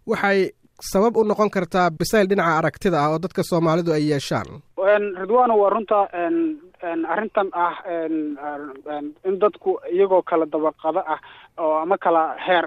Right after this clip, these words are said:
Speaker 2: ah markii dhinaca aqoonta la eego ay doodi karaan, waa arrin wanaagsan oo, een, qofka xitaa mararka qaarkood, een, isla weynaan lahaa waxoogaa, een, qabkiisa ka dhigaysa qab, een, uu dadka kula macaamili karo.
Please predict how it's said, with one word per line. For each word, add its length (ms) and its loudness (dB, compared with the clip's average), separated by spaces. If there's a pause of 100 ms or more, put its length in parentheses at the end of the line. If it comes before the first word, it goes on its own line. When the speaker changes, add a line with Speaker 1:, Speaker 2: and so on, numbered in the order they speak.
Speaker 2:
ah 180 -6
markii 240 -6
dhinaca 220 -2
aqoonta 380 0
la 200 -6
eego 200 -2 (260)
ay 160 0
doodi 360 2
karaan, 340 0 (240)
waa 140 2
arrin 280 0 (320)
wanaagsan 640 0 (240)
oo, 480 0 (100)
een, 240 -4 (100)
qofka 460 -2
xitaa 260 -4
mararka 320 -2
qaarkood, 680 -2
een, 260 -6
isla 240 0
weynaan 460 4
lahaa 240 -2
waxoogaa, 500 -2 (320)
een, 280 -2
qabkiisa 680 -6
ka 100 -6
dhigaysa 360 -2
qab, 200 -2 (400)
een, 280 -4
uu 160 -6
dadka 240 -2
kula 220 2
macaamili 440 0
karo. 220 -2